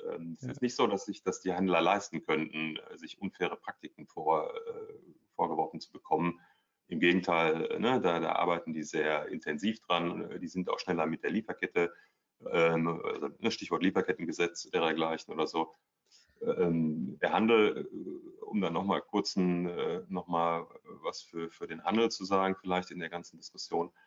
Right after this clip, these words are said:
Speaker 1: der treibt ja in, in vielerlei Hinsicht auch solche Sachen wie Nachhaltigkeit oder andere Standards nach vorne. Ich würd das nicht immer nur so negativ sehen und der wird da oft auch an den Pranger gestellt, wie das vielleicht,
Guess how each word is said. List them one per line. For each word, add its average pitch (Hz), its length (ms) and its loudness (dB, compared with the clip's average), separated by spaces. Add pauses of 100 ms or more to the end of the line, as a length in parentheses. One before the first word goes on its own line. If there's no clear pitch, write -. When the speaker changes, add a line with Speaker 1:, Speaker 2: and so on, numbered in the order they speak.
(340)
Speaker 1:
der 80 120 0
treibt 101 340 0
ja 95 60 4
in, 82 280 0
in 82 200 -6
vielerlei 92 460 4
Hinsicht 95 440 2
auch 82 180 2
solche 80 400 0
Sachen 73 320 -4
wie 73 120 -4
Nachhaltigkeit 69 760 -4
oder 69 460 -2
andere 73 240 -6
Standards 71 420 -10
nach 69 140 -14
vorne. 92 460 4 (420)
Ich 82 160 -10
würd 101 160 0
das - 220 0
nicht - 180 0
immer 98 240 4
nur 98 280 6
so 92 340 6
negativ 90 840 2
sehen 87 540 4
und 87 160 -2
der 85 140 2
wird 87 160 2
da 87 80 4
oft - 260 0
auch 87 160 2
an 82 80 -2
den 82 160 -4
Pranger 90 240 2
gestellt, 85 380 0
wie 85 80 4
das 80 160 2
vielleicht, 80 360 -2